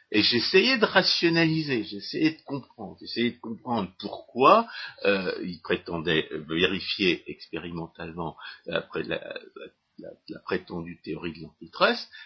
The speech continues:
alors qu'il n'y avait, il n'y avait pas de lien logique entre ce qu'il observait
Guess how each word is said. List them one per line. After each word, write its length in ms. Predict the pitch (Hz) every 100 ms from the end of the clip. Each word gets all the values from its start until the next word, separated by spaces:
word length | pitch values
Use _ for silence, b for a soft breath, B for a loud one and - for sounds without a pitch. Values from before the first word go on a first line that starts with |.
| B
alors 280 | 104 110 -
qu'il 160 | 98
n'y 60 | 104
avait, 220 | 104 92 - -
il 60 | 90
n'y 60 |
avait 160 | 87 92
pas 200 | - 104
de 140 | 85 82
lien 260 | 95 117
logique 600 | 95 107 127 - 123 - - B B
entre 240 | - -
ce 140 | 87 -
qu'il 260 | - 85
observait 560 | 85 - 92 151 214